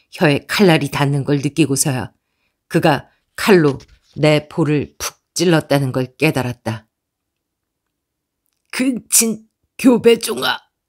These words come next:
나는 노력 끝에 가까스로 그렇게 말해봤다. 보다시피 그 단어를 말하려면 어느 정도 혀를 움직여야 하기 때문이다.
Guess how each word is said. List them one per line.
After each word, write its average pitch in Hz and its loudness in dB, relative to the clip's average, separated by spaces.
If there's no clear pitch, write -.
나는 143 0
노력 156 4
끝에 143 -6
가까스로 - -4
그렇게 135 -4
말해봤다. 123 -6
보다시피 147 -2
그 160 -4
단어를 143 0
말하려면 135 -2
어느 147 -2
정도 135 -4
혀를 147 -2
움직여야 131 -2
하기 123 -10
때문이다. 117 -6